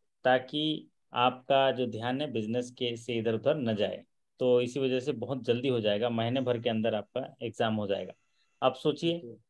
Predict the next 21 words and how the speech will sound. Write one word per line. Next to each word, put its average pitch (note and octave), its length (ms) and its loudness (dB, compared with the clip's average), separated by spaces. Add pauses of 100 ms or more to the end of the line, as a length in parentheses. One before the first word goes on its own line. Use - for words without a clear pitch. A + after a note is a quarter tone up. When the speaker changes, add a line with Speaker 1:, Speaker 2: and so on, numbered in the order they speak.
(140)
Speaker 1:
इस F3 200 0
महीने C3+ 280 4
भर D3 160 4
के C3 120 2
अंदर C#3 220 4
आपको C#3 260 2
कितनी E3+ 340 0
मेहनत C3+ 320 2
करनी C3 200 4
पड़ेगी C3 360 0
अगर C#3 320 4
आपने C#3 280 4
पिछले C3+ 320 -6
तीन C3 240 -2
महीने A#2 180 0
से A2+ 120 -4
मेहनत A#2 380 -2
नहीं A#2+ 200 -2
किया A2+ 260 2
है A2 100 -2
तो, B2+ 340 0